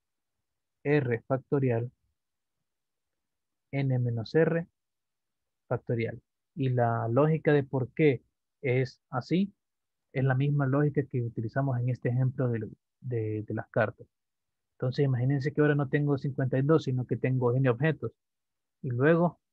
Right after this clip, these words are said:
necesito un total de r objetos de esos n,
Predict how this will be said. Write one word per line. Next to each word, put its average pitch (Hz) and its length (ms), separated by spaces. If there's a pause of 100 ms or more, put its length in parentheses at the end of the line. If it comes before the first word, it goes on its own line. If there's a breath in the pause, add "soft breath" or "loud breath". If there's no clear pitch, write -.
(320)
necesito 131 480
un 131 60
total 143 340
de 120 220
r 151 160
objetos 143 500
de 127 140
esos 131 300
n, 147 300